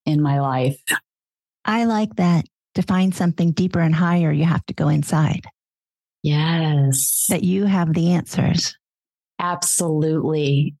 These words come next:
Speaker 1: Isn't that something?
Speaker 2: Mm-hmm.
Speaker 1: It, it's really interesting how that works, how we do have so much inside of us. And there is this deeper, higher part of us that's waiting for us to step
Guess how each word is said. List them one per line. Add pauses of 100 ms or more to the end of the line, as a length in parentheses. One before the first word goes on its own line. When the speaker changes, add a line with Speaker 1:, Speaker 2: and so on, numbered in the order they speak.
Speaker 1:
Isn't
that
something? (120)
Speaker 2:
Mm-hmm. (540)
Speaker 1:
It,
it's
really
interesting
how
that
works,
how
we
do
have
so
much
inside
of
us.
And
there
is (600)
this
deeper,
higher
part
of
us
that's
waiting
for
us
to
step